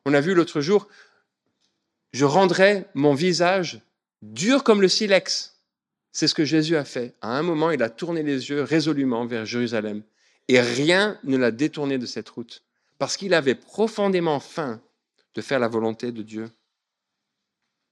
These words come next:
Alors, nous allons justement lire ce que Jésus a à dire sur cette faim et cette soif qui l'habitait et qu'il a cherché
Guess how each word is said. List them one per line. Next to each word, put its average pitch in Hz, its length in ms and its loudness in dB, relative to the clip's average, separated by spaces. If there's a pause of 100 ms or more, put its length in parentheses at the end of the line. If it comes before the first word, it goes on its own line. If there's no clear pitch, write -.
(2000)
Alors, 175 540 2
nous 139 160 0
allons 139 240 0
justement 147 400 -2
lire 143 340 -2 (220)
ce - 80 -16
que 139 100 -2
Jésus 139 440 0 (100)
a 131 220 0
à 120 60 2
dire 143 380 -4 (300)
sur - 180 -10
cette 120 240 -6
faim 156 380 -8 (480)
et 123 60 -4
cette 127 280 -4
soif 185 420 0
qui 135 180 0
l'habitait 156 580 0 (300)
et 165 60 -2
qu'il 190 200 4
a 156 80 6
cherché 240 600 -4